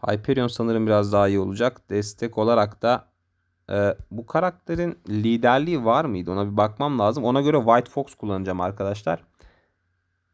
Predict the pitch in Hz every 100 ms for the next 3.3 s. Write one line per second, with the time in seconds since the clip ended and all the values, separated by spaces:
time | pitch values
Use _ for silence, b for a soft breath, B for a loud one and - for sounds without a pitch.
0 | _ 135 123 101 110 135 131 113 113 135
1 | 117 92 78 - - _ _ _ _ -
2 | 107 101 95 76 85 92 98 98 95 95
3 | 95 101